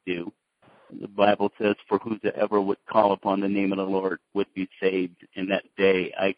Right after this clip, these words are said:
called from the bottom, from the depths of my heart, called out to God and asked him to save me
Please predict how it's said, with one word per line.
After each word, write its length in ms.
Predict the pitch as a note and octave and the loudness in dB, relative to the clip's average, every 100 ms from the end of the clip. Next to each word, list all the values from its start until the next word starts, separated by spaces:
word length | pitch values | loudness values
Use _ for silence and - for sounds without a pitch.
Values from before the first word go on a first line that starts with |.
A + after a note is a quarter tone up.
| - | -4
called 400 | - G2+ F#2+ F2+ - - | 2 4 4 0 -6 -8
from 200 | - F#2 | -2 -2
the 120 | F2+ F2 - | -2 -8 0
bottom, 540 | F#2 F#2 F#2+ F#2 F2+ - | 4 4 2 0 -4 -6
from 160 | F#2 F2 | -6 -6
the 100 | E2+ - | -6 -2
depths 280 | G2 - | -2 -2
of 120 | G2 F#2 | -6 -4
my 220 | F#2 F2 | -4 -2
heart, 260 | G2 F2+ F2 _ - | -2 -2 -4 _ -2
called 280 | G2+ F#2+ F#2 | 0 2 0
out 220 | F2 - - | -2 -4 -8
to 80 | F#2 | -6
God 360 | F2+ F2 E2+ D#2 _ _ _ | 0 0 0 -4 _ _ _
and 140 | A2+ G#2 - | -2 -2 0
asked 240 | A#2+ - | -4 -4
him 180 | - G#2+ | -4 -4
to 100 | G2 - | -4 -4
save 200 | - G#2 | 0 0
me 200 | G#2 F#2+ | 2 0